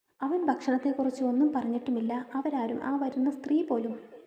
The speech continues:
എന്താണ് കഴിക്കാൻ വേണ്ടതെന്ന് ചോദിച്ചിട്ടുമില്ല.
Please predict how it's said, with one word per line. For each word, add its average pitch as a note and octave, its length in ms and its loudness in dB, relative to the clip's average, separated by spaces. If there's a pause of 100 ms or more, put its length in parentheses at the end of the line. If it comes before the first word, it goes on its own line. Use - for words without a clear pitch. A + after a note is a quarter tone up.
(160)
എന്താണ് E4 500 0
കഴിക്കാൻ A3+ 440 -2
വേണ്ടതെന്ന് A#3 500 -2
ചോദിച്ചിട്ടുമില്ല. C4 680 -2